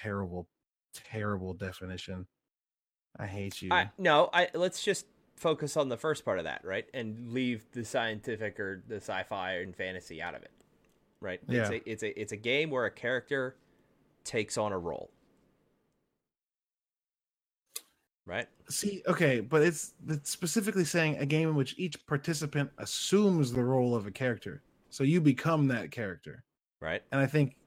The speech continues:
Speaker 1: that's more a translation to, like, tabletop R P Gs, right?
Speaker 2: No, I don't, I
Speaker 1: Well,
Speaker 2: don't,
Speaker 1: no,
Speaker 2: I
Speaker 1: it's
Speaker 2: dis-,
Speaker 1: not.
Speaker 2: I
Speaker 1: It's
Speaker 2: disagree.
Speaker 1: both.
Speaker 2: I, I
Speaker 1: It's
Speaker 2: think,
Speaker 1: both. No, you're
Speaker 2: yeah,
Speaker 1: right. It's
Speaker 2: I,
Speaker 1: both.
Speaker 2: I, I th-, I think it's one hundred percent you are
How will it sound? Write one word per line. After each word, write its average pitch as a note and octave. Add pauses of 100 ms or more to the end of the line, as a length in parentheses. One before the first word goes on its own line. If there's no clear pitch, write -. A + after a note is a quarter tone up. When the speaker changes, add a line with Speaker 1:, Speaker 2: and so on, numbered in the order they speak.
(120)
Speaker 1:
that's D3
more B2
a A2 (120)
translation A2
to, A2
like, G2 (240)
tabletop B2
R G2
P G#2+
Gs, G2
right? G2 (640)
Speaker 2:
No, B3
I C4
don't, B3+
I F#3+
Speaker 1:
Well, F#3+
Speaker 2:
don't, G3+
Speaker 1:
no, A3
Speaker 2:
I G#3
Speaker 1:
it's D3 (100)
Speaker 2:
dis-, -
Speaker 1:
not. G3
Speaker 2:
I -
Speaker 1:
It's -
Speaker 2:
disagree. G#3
Speaker 1:
both. -
Speaker 2:
I, D#3+ (120)
I E3+
Speaker 1:
It's E3
Speaker 2:
think, E3
Speaker 1:
both. G#2
No, C#3
you're B2+
Speaker 2:
yeah, B2+
Speaker 1:
right. G#2+
It's C#3+
Speaker 2:
I, -
Speaker 1:
both. G2
Speaker 2:
I, F3
I F3+
th-, F3
I F3+
think G3
it's F#3
one F#3+
hundred G3+
percent E3 (760)
you F3
are D#3